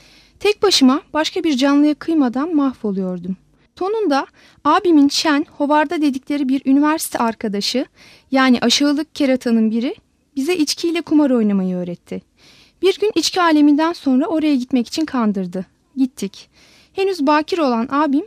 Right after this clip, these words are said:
o gece düştü. Ben de on altı yaşıma bakmadan hem kendimi kirlettim, hem, hem de bir kadının kirlenmesine alet oldum. Bunları anlayarak yapmıyordum.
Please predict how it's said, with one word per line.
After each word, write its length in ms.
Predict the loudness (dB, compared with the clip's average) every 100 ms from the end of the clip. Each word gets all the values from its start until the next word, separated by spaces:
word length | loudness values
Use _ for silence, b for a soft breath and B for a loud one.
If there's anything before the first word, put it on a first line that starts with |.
| -2
o 120 | -2
gece 280 | -2 -2 -4
düştü. 360 | -4 -8 -12 -12 _ _ b b b -2
Ben 180 | 0 0
de 40 |
on 140 | 0
altı 280 | 0 -2 0
yaşıma 340 | 0 2 0 2
bakmadan 520 | -2 0 -2 -2 -4 _
hem 180 | -6
kendimi 420 | -4 -2 0 0 0
kirlettim, 580 | -2 -2 -2 -4 -8 -8 _ b b b
hem, 180 | -6 -6 -4
hem 200 | -2 -2
de 100 | -2
bir 100 | -4
kadının 380 | -4 -4 0 0
kirlenmesine 680 | -2 -4 -2 0 -2 -2 -4
alet 380 | -2 -4 -6
oldum. 260 | -10 -10 -12 -14 _ _ _ _ _ _ b b b
Bunları 360 | 2 2 2 2
anlayarak 540 | 2 2 0 -2 -2
yapmıyordum. 640 | -4 -2 2 2 0 -6